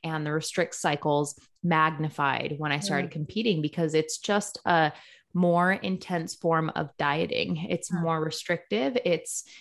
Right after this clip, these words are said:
Speaker 1: uh, you know, the hours that you're putting in, in the gym every day. There was a time where I would go to the gym twice a day. I was probably in the gym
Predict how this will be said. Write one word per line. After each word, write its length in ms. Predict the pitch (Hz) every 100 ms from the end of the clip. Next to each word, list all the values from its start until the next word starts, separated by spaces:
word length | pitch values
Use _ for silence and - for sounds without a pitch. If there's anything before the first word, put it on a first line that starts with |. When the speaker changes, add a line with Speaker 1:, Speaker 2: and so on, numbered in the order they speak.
| -
Speaker 1:
uh, 380 | - 165 160 156 156 _
you 140 | 185
know, 100 | 165
the 140 | 156 151
hours 380 | - 160 170 165
that 100 | 165
you're 100 | 165
putting 340 | - 170 165
in, 200 | 165 160
in 120 | 165 160
the 80 |
gym 380 | 151 - 156 156 -
every 280 | 160 160
day. 280 | 156 165 160
There 120 | 170
was 100 | 165
a 80 | 160
time 400 | 165 - 165 165
where 120 | 160
I 120 | 156 151
would 120 | 151
go 120 | 160
to 60 | 147
the 100 | 156
gym 300 | - 156 156
twice 380 | - 160 156
a 60 | 160
day. 220 | 151 151
I 60 | 175
was 160 | 156
probably 440 | - - 165 170 160
in 60 |
the 80 | 156
gym 320 | 156 156 151